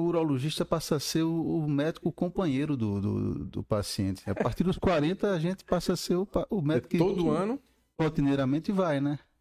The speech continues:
Speaker 2: Todo ano, é, é ide-, o ideal é mais ou menos que todo ano seja feito um exame.
Speaker 1: É, não, não só falando de próstata, exclusivamente
Speaker 2: Sim.
Speaker 1: de próstata, mas, por exemplo, eu advogo, é, que, é, voltando um pouco na, na, na,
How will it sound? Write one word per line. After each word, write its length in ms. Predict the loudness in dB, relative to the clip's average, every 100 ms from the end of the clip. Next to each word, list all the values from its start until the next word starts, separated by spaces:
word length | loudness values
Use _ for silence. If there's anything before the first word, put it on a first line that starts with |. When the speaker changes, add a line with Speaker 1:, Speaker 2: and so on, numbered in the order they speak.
| _ -2
Speaker 2:
Todo 280 | 0 2 0
ano, 160 | 0
é, 100 | 0 0
é 120 | 0
ide-, 160 | 0
o 100 | 0
ideal 300 | 0 2 2
é 40 | 0
mais 180 | 0 0
ou 80 |
menos 180 | 0 -2
que 80 | -2
todo 320 | -2 0 0
ano 260 | 0 -2 -6 -12
seja 280 | -4 -2 -2
feito 260 | -2 -2 -2
um 240 | 0 0
exame. 400 | 0 0 0 -4 _ _ _ _ _ _ 0
Speaker 1:
É, 260 | 0 2
não, 220 | 2 2
não 200 | 2 2 2
só 120 | 0
falando 240 | 2 2 0
de 60 |
próstata, 480 | 0 0 0 -2 -2
exclusivamente 640 | -2 0 2 2 2 0 0
Speaker 2:
Sim. 60 |
Speaker 1:
de 0 |
próstata, 500 | -2 0 0 0 0
mas, 220 | 2 0 2
por 120 | 2
exemplo, 260 | 2 0 0
eu 100 | 2
advogo, 640 | 2 0 0 0 2 -2 -4 _ -20 _ 0
é, 160 | 0
que, 320 | 0 2 0 0 -10 -18 -20 -20 _ -6
é, 280 | -4 -2 0
voltando 500 | 2 0 2 0 0
um 40 |
pouco 460 | 0 -2 0 -4 -4 -4
na, 340 | 0 2 2 2
na, 220 | 2 2
na, 360 | 0 0 -2